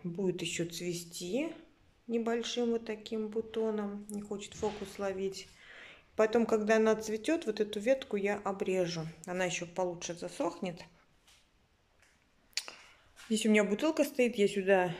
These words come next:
так, надо ее убрать. Я сюда наливала воду, знаете, для чего? Видите, у меня за окном стоит фикус Бенджамина, я его туда поставила.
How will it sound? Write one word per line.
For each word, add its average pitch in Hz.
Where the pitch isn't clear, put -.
так, 185
надо 208
ее 220
убрать. 180
Я 190
сюда 196
наливала 190
воду, 214
знаете, 254
для 196
чего? 170
Видите, 269
у 208
меня 190
за 185
окном 226
стоит 208
фикус 190
Бенджамина, 180
я 196
его 180
туда 180
поставила. 165